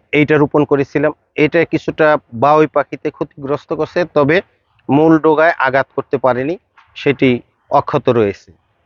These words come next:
আলহামদুলিল্লাহ, আপনারা আপনাদের ছাদ কৃষি সুন্দরভাবে সাজিয়ে নিবেন এবং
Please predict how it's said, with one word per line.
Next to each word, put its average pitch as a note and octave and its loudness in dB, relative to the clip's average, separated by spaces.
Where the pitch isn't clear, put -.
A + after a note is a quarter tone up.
আলহামদুলিল্লাহ, E3 2
আপনারা D3+ 0
আপনাদের D3+ 0
ছাদ D3+ -4
কৃষি C#3+ -2
সুন্দরভাবে D3 2
সাজিয়ে D3+ 0
নিবেন D3 -4
এবং D#3 0